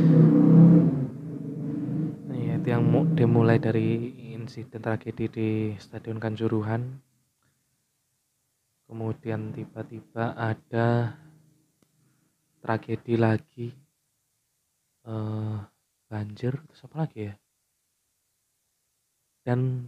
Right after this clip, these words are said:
bahkan di penghujung tahun, mu-, di penghujung, di akhir bulan pun yang ketika sudah, yang biasanya orang ini ya, eh, Halloween gitu. Di Halloween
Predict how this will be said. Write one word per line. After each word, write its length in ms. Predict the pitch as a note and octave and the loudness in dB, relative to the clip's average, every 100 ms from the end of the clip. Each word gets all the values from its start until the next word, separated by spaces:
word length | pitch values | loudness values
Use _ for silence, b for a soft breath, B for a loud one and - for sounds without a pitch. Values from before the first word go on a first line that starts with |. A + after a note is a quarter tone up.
| - | -12
bahkan 320 | G#2 D#3 C#3+ | -10 -8 -6
di 320 | B2+ A#2+ A#2 | -2 0 -2
penghujung 560 | - A#2 A2+ - A#2 A#2 | -4 -2 -2 -2 -10 -6
tahun, 400 | A2 A2 A#2+ A#2+ | -2 -2 -2 -4
mu-, 160 | D3 | -6
di 160 | - A2+ | -6 -8
penghujung, 560 | - A#2 A2+ - B2 | -10 -10 -10 -8 -12
di 80 | - | -10
akhir 320 | A2+ A2 A#2+ | -10 -6 -6
bulan 320 | - A2+ A#2 A#2 | -4 0 0 0
pun 160 | C#3 | -2
yang 160 | A#2+ A2 | -2 -4
ketika 320 | A2 A2+ A2+ | -8 -10 -10
sudah, 240 | - G#2+ G#2 _ _ _ _ _ | -10 -16 -18 _ _ _ _ _
yang 160 | A#2 A2 | -4 2
biasanya 400 | A2 A2 A#2 A2+ | 4 6 8 8
orang 240 | A2+ B2 | 6 2
ini 320 | A2 A#2 G#2 | -4 -4 -4
ya, 20 | G2 _ _ _ _ _ _ _ A2 | -8 _ _ _ _ _ _ _ -2
eh, 220 | A2 G#2+ | 0 2
Halloween 560 | G2+ A2 A2 A2 A2+ B2 A#2 | 2 6 8 10 10 8 4
gitu. 200 | A2 A#2 B2 _ _ _ _ _ _ _ _ _ - | -4 -6 -8 _ _ _ _ _ _ _ _ _ -2
Di 400 | A2 A2 A2 G2+ | 2 4 4 4
Halloween 560 | A2 A2+ A2 A2+ A#2 | 6 8 8 6 4